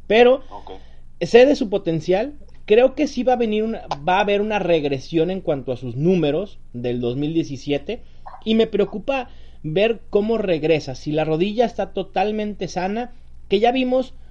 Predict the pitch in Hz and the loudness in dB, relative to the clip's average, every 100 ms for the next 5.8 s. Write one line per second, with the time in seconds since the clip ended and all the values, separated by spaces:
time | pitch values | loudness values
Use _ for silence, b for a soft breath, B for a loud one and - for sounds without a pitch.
0 | b 156 170 185 202 208 202 196 180 117 | b 0 2 4 2 2 4 2 0 -2
1 | 110 - 135 - 131 135 135 - 123 123 | -4 -4 -4 -4 -4 -4 -4 -8 -4 0
2 | 143 175 180 147 156 139 139 135 135 151 | 4 6 6 4 0 -2 -2 -2 -2 -4
3 | - 127 113 117 120 170 131 180 b b | -4 -4 -4 -4 -2 -2 -2 -6 b b
4 | b b - 202 208 202 208 233 - 196 | b b -2 2 2 2 0 0 0 2
5 | 220 240 254 240 226 208 220 | 2 0 2 2 4 0 -2